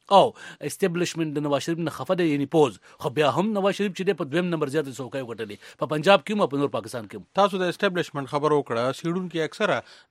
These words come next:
Speaker 2: دا وایي چې نواز شریف هغه سیاستدان دی چې د پاکستان پوځ را پیدا کړی و، خو هغې چې کوم دی، بره را رسولی دی. خو دا وخت، آ،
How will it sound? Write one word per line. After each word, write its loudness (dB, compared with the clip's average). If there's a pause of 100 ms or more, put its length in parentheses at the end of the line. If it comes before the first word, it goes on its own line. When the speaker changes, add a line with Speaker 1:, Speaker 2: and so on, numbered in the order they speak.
Speaker 2:
دا 8
وایي 4
چې -6
نواز 8
شریف -2
هغه -2
سیاستدان -4
دی -6
چې -10
د -8
پاکستان -6 (240)
پوځ 2
را 2 (120)
پیدا -2
کړی -8
و، -6
خو -2
هغې -2
چې -8
کوم -8
دی، -6 (100)
بره -4
را -4 (140)
رسولی -10
دی. -16 (380)
خو 2 (220)
دا 12
وخت، 2
آ، 2